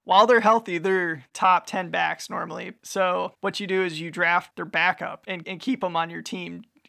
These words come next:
'cause you're like, "All right, chances are this dude's gonna get hurt, so I'm already gonna be ready."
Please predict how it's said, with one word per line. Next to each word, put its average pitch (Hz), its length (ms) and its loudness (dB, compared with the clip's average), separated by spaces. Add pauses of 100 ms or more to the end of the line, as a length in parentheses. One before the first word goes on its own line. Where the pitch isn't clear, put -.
'cause 180 180 -6
you're 175 260 -6
like, 156 260 -4
"All 160 60 -2
right, 175 140 -4
chances 190 400 -4
are 175 160 2
this 175 180 -8
dude's 175 260 -6
gonna 180 140 -8
get 156 220 -8
hurt, 160 320 -6
so 160 220 -4
I'm 175 240 -6
already - 260 -4
gonna 196 120 -12
be 202 120 -12
ready." 170 400 -10